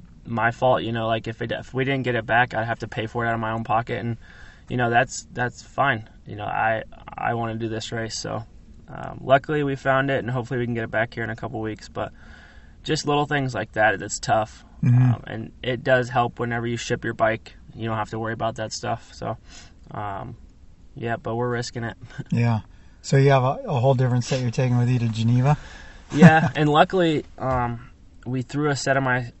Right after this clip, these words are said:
Speaker 1: suspension in Cole Seeley's crate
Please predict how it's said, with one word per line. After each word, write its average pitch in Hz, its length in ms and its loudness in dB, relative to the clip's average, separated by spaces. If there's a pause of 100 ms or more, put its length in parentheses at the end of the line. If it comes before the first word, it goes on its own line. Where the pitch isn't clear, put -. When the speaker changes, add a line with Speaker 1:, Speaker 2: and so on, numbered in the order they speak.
Speaker 1:
suspension 131 580 -2
in 117 160 -2
Cole 117 560 0
Seeley's 117 460 -4
crate 131 440 0